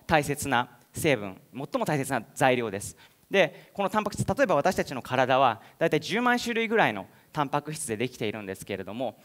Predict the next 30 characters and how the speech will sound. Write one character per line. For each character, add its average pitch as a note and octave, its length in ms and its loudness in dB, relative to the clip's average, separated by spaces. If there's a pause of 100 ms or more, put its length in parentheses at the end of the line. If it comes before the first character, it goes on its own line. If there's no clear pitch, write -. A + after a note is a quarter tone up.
(220)
え C3+ 280 4
ー、 - 40 -16
こ G3 80 -2
の A#3 240 2 (120)
十 G#3 200 0
万 B3 140 4
種 B3 120 -4
類 E3+ 80 -4
の B2+ 60 -4
タ D3 120 -8
ン B2 60 -6
パ C3+ 140 -2
ク C#3+ 100 -10
質、 G#2 320 -8 (640)
驚 A#3 280 4
く A#3 100 -4
べ A3 100 4
き - 80 -4
こ D3 120 -4
と C#3 120 -6
に G2+ 200 -12 (160)
た - 100 -6
っ - 60 -8
た A#3 160 4
の A#3 240 0 (380)
二 E3 120 -4
十 A3+ 140 -2
種 - 260 -2
類 D#3 140 2
の G#2 180 -8